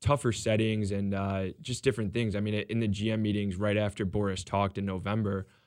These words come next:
um, in Southern California, you know, I was standing outside, like, away from everybody else. I know there were people coming behind me, but I could barely hear. I did an interview with David Kaplan for Sports Talk Live, and I could barely hear him and everything that was going on. Plus, there were so many, like,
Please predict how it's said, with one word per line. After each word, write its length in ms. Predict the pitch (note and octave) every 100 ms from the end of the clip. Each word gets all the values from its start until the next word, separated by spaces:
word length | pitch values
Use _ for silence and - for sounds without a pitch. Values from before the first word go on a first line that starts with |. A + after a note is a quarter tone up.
| _ -
um, 280 | G2+ G2+ G2
in 60 |
Southern 260 | F2+ A2 G#2
California, 680 | G#2+ F#2+ - D3+ A2 G2 F#2 - _
you 80 | A2+
know, 80 | A#2
I 140 | A2
was 120 | B2+
standing 320 | G2+ B2 A2+ G#2+
outside, 540 | G2+ - A2 G#2+ G2+
like, 280 | G2 F#2+ - _ _ _
away 300 | G2+ G2+ G#2+
from 200 | G#2+ A2
everybody 360 | G#2+ G2+ G2 G2
else. 220 | G2+ G2+
I 60 | F#2+
know 160 | G2 A2
there 100 | G#2
were 60 |
people 280 | - G2+ F#2+
coming 220 | G#2+ G2
behind 380 | G2 G#2 A#2 A#2+
me, 200 | G2+ G2+ - - -
but 100 | A2
I 60 |
could 160 | A#2 A2
barely 300 | G#2+ A#2 A2
hear. 280 | - G#2+ G#2+
I 40 |
did 160 | G2 G2+
an 60 |
interview 300 | F#2 G2+ G2
with 120 | G2 F2
David 240 | G2+ F#2+
Kaplan 480 | - G2 - G#2+ G2+
for 280 | - G2+ G2
Sports 320 | - G#2+ G2+
Talk 200 | G#2 F#2+
Live, 340 | F#2+ G2+ A2 - - _ -
and 100 | A#2
I 40 |
could 160 | A2 G2+
barely 320 | A2 A#2 A2
hear 260 | F#2 G#2+
him 520 | G2 G#2+ G#2+ G#2 G2+ -
and 140 | G#2+
everything 280 | G#2 G2+ G#2
that 100 | G2+
was 120 | F#2+ F#2+
going 260 | G#2 F#2+
on. 320 | G2+ A#2 G#2
Plus, 340 | F2+ - A#2 -
there 100 | A2
were 80 | G2
so 320 | - A2+ A2
many, 260 | A2+ G#2+
like, 300 | G#2 F2+ -